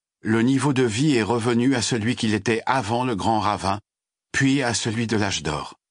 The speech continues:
Le monde entier était déterminé à poursuivre son chemin vers une vie agréable.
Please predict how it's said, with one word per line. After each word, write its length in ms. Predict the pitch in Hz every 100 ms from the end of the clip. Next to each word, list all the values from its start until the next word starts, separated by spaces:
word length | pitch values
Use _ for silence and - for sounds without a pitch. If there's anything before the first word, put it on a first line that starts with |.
| _ _ _ _ _ _ _ 92
Le 80 | 98
monde 300 | 117 110 107
entier 400 | 101 - 135 92
était 180 | 104
déterminé 640 | 92 107 120 107 98 117 113
à 60 |
poursuivre 580 | 92 110 - - 123 92
son 180 | - 117
chemin 360 | - 110 113 107
vers 220 | 107 104
une 100 | 95
vie 200 | 95 110
agréable. 520 | 87 104 92 87